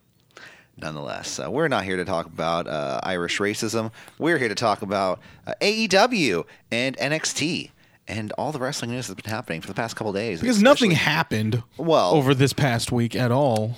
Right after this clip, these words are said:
Speaker 1: Well,
Speaker 2: We're
Speaker 1: there's,
Speaker 2: probably gonna have,
Speaker 1: there's
Speaker 2: like,
Speaker 1: a
Speaker 2: a little
Speaker 1: few
Speaker 2: bit.
Speaker 1: things, few
Speaker 2: Yeah.
Speaker 1: things we need to go over.
Speaker 2: Everything happens every ti-, ev-, everything happens all the time.
Speaker 1: Uh, don't forget to like, share, and subscribe at C W R four one five, Facebook, Twitter, and Instagram. It's the best way to stay up to date with us, uh, especially during those long, uh, drawn-out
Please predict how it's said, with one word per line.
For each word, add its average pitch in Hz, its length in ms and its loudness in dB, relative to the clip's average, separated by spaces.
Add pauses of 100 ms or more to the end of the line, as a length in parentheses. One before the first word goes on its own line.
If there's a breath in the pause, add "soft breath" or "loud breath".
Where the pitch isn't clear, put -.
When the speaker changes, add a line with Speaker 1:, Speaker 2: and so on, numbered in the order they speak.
Speaker 1:
Well, 110 300 2
Speaker 2:
We're 87 160 -2
Speaker 1:
there's, 180 160 2
Speaker 2:
probably 147 320 4
gonna 113 180 2
have, 117 200 2
Speaker 1:
there's 110 120 2
Speaker 2:
like, 107 80 4
Speaker 1:
a 104 40 -2
Speaker 2:
a - 20 0
little 120 320 4
Speaker 1:
few 101 80 2
Speaker 2:
bit. 95 40 4
Speaker 1:
things, - 360 -2 (100)
few 127 180 -2
Speaker 2:
Yeah. 120 60 2
Speaker 1:
things 117 160 0
we 104 60 -4
need 98 100 -4
to 90 60 -4
go 80 260 -2
over. 101 400 -4
Speaker 2:
Everything 165 380 6
happens 120 360 2
every 113 280 0
ti-, 127 160 -2 (100)
ev-, 147 240 2
everything 196 400 6
happens 170 340 6
all 127 140 6
the 120 80 2
time. 110 480 -2
Speaker 1:
Uh, - 220 -12
don't 85 180 -2
forget 90 200 -4
to 92 60 -2
like, 95 240 2
share, 104 300 0
and 120 240 -2
subscribe 127 420 2
at 143 240 2
C 139 240 -4
W 135 300 2
R 131 100 4
four 127 220 0
one 123 80 0
five, 127 240 2
Facebook, 131 340 0
Twitter, 123 240 0
and 131 140 -4
Instagram. 85 220 -6
It's - 100 -16
the - 80 -2
best 202 180 0
way 170 80 2
to 139 40 2
stay 127 180 2
up 120 100 2
to - 60 -20
date 123 140 2
with 107 120 0
us, 107 220 0 (320 loud breath)
uh, 78 240 -2
especially 90 560 -2
during 117 280 -4
those 85 200 -8
long, 143 500 -6
uh, 92 280 -6
drawn-out 120 480 -4